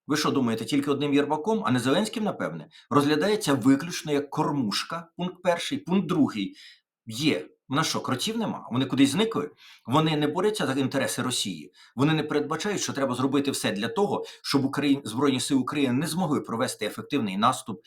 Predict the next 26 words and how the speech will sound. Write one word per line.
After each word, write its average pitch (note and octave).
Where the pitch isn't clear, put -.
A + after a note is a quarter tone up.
щоб C#3
не D3+
змогли C#3+
прорвати A2+
оборону, A2
щоб C3
їм F3+
всього D3
бракувало, A2
щоб C3+
було E3+
невдоволення C#3+
в G#2+
армії? A2
Це F3
саме A#3+
робить G#3
міністр C3
оборони G#2
Резніков, B2
і D#3
це D3
саме A#2
схвалюється G2+
його G2+
керівництвом. C#3